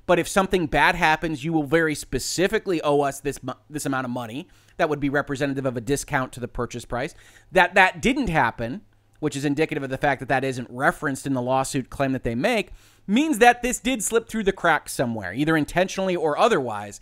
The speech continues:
And so this is exactly the kind of thing where I look at it and say, "No, this is how these contracts are supposed to work. This is why they are written that way." And I don't see anything unusual here other than the fact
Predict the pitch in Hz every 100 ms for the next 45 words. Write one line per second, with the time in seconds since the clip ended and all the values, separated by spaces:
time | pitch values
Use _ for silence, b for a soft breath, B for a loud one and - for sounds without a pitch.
0 | b b b 185 175 175 175 185 190 165
1 | 147 160 - 165 151 - 165 214 - 135
2 | 139 135 139 143 143 135 135 - 139 262
3 | 277 110 _ b b b 147 269 - 247
4 | 170 202 277 269 254 - 208 220 220 202
5 | - 185 - 190 180 151 156 240 - B
6 | B 185 247 240 151 131 165 220 254 220
7 | 196 160 139 247 233 190 160 151 139 160
8 | 254 190 165 b b b - 208 220 185
9 | 214 277 - 240 226 220 214 208 185 196
10 | 311 208 175 160 180 160 165 190 254 277
11 | 214 202 - 131 123 -